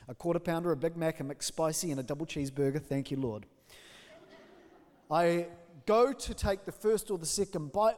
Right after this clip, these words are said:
of a burger when Ruby says, in front of everyone, we're all there, it's Friday, right? She goes, "Hey, why can psychics grab hold of information which is true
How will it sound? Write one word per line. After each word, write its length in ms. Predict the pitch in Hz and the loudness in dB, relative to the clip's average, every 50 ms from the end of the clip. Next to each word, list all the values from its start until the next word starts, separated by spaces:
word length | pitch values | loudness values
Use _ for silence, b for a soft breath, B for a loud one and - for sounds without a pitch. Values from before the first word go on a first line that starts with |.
| - - - | -2 -8 -10
of 100 | 156 147 | -8 -8
a 60 | 151 | -8
burger 460 | 135 120 123 117 113 110 123 123 127 - _ - | -8 -10 -12 -14 -14 -14 -14 -16 -16 -18 _ -12
when 300 | 139 165 170 170 180 170 | -10 -8 -6 -6 -4 -4
Ruby 460 | 190 233 262 262 214 202 185 156 143 | 0 0 0 2 2 2 2 2 0
says, 480 | - - - - 160 135 131 135 127 - | 0 -2 -2 -2 -2 -4 -4 -4 -4 -4
in 180 | - 185 196 | -4 -6 -6
front 220 | - - 254 233 233 | -4 -4 -2 -2 0
of 100 | 202 185 | 0 0
everyone, 360 | 175 143 131 123 113 110 120 | -2 -2 -2 -6 -8 -8 -8
we're 100 | 156 180 | -8 -4
all 240 | 185 226 247 240 208 | -2 0 0 2 2
there, 180 | 196 180 175 185 | 2 2 2 2
it's 140 | 208 185 | 0 -4
Friday, 560 | - - - 247 240 220 208 202 180 147 135 117 - - - - | -6 -4 -2 2 4 4 6 4 2 0 -4 -10 -14 -20 -20 -10
right? 280 | 127 156 185 240 247 247 - - - - - - _ _ _ _ _ _ _ | -4 0 2 2 2 0 -2 -6 -20 -20 -20 -20 _ _ _ _ _ _ _
She 120 | - 254 | -6 -2
goes, 220 | 240 240 233 226 - | 0 0 0 0 0
"Hey, 240 | - 320 311 220 - - - - _ _ _ _ _ _ _ _ _ _ _ - - - | 0 0 0 -2 -4 -10 -18 -20 _ _ _ _ _ _ _ _ _ _ _ -20 -20 -4
why 260 | 175 190 240 311 571 - | 0 2 4 4 4 2
can 180 | - - 494 480 | 0 -4 -6 -4
psychics 1040 | - - - - 180 156 185 196 - - 147 110 131 185 - - - - - - b b b b b b b b b | -2 0 0 0 2 2 0 0 -2 -6 -12 -14 -14 -18 -12 -10 -10 -8 -8 -10 b b b b b b b b b
grab 220 | - 202 208 208 196 | 0 2 2 2 2
hold 380 | 202 - - 226 233 262 254 | 0 -4 0 0 0 0 0
of 100 | 240 202 | -2 -4
information 880 | 226 233 226 - - 202 180 180 185 208 202 - - - 123 110 120 135 | -4 -4 -4 -6 -8 -6 -2 0 0 0 -2 -4 -8 -10 -12 -12 -12 -14
which 220 | 156 175 - - | -14 -14 -12 -10
is 120 | 156 139 - | -10 -10 -10
true 540 | - - - - 240 208 151 127 131 135 | -10 -12 -6 -4 -2 -2 -2 -2 -6 -8